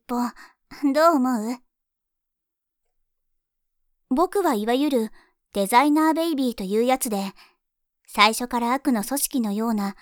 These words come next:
人類の敵と戦うように設計されて生まれてきた。僕の体には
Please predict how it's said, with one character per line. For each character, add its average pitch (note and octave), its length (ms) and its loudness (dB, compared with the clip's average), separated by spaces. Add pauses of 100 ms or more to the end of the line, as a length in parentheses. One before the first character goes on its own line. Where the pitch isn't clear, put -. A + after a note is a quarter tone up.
(400)
人 F4 320 0
類 F#4+ 180 2
の A#3+ 80 0
敵 G3 220 -8
と B3 80 -6
戦 B3 380 0
う D#4+ 60 2
よ E4 120 0
う E4+ 40 2
に C4+ 120 4
設 F3+ 220 -8
計 A#3+ 180 -2
さ B3+ 120 -4
れ B3 100 -2
て B3+ 100 -2
生 G3 100 -2
ま G3+ 100 -4
れ A#3 80 -6
て C4 140 -6
き - 80 -14
た。 G3+ 220 -12 (1700)
僕 D4 260 2
の C4 120 4
体 G#3+ 320 0
に C4 140 2
は G#3 240 -4